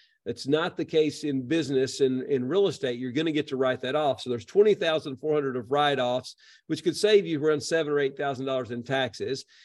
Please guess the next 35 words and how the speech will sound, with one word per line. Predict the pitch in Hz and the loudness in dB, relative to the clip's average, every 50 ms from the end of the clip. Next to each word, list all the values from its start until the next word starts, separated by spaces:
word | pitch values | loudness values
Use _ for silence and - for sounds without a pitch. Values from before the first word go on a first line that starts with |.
| _ _ - | _ _ -2
You | 131 143 147 | 2 4 4
also | 160 170 160 - 180 | 4 4 2 0 0
get | 165 170 165 | 0 -2 -2
to | 156 151 | -2 -2
write | 143 139 139 | -2 0 0
off | 139 139 135 | 0 -2 -2
the | - 135 | -4 -10
property | - - - 185 190 175 185 170 147 139 120 | -8 -4 -2 0 0 0 0 0 -2 -2 -2
taxes. | - 123 123 120 120 - - 156 139 135 | -2 -2 -2 -2 -2 -4 -6 -8 -6 -4
In | 131 135 | -2 -2
this | 143 135 - | -2 -2 -2
case, | - - 135 127 127 - - | -2 -2 -2 -2 -2 -2 -4
like | 120 104 | -6 -6
on | 120 123 131 | -4 -2 2
this | 147 151 143 - - | 2 2 2 2 2
one, | 139 147 135 | 2 2 2
maybe | 131 131 135 123 127 | 2 0 -2 -2 -4
it | 120 | -6
was | 107 - | -6 -8
four | - - 139 143 135 | -6 -2 2 2 2
thousand | 139 139 131 131 131 113 127 123 117 | 2 0 -2 -2 -2 -4 -4 -4 -4
dollars. | 120 117 113 120 123 135 135 - - | -2 -2 -2 -2 -2 -2 -2 -4 -4
So, | - 135 120 120 120 107 98 _ _ _ _ _ _ _ _ _ _ _ _ - | -4 -2 -2 -2 -2 -4 -6 _ _ _ _ _ _ _ _ _ _ _ _ -10
um, | - 127 120 113 110 117 | -8 -6 -4 -4 -4 -4
I | 120 123 | -4 -4
can | - 127 131 | -4 -4 -4
add | 135 139 139 123 117 | -2 -2 -4 -2 -2
that | 135 147 156 151 - - | 0 0 0 0 -2 -8
to | - - 120 | -12 -10 -6
that. | 113 117 110 107 113 127 135 - _ _ _ _ _ _ _ _ - | -6 -4 -4 -2 -4 -4 -4 -6 _ _ _ _ _ _ _ _ -8
Um, | - 139 139 131 131 127 127 - - - | -4 -4 -2 -2 -2 -2 -4 -6 -8 -10
then | 143 131 143 156 170 | -4 -2 0 0 0
you | 180 180 170 | 0 -2 -2
have | 175 160 147 135 127 117 | -2 -2 -2 -4 -4 -6
depreciation. | 139 139 _ - 185 185 160 - - 135 135 139 160 196 208 165 - - - 147 131 123 127 151 170 160 147 | -8 -8 _ -2 0 0 0 0 -4 -2 0 2 4 4 4 4 2 -4 -2 -2 -2 -2 -2 -4 -6 -8 -12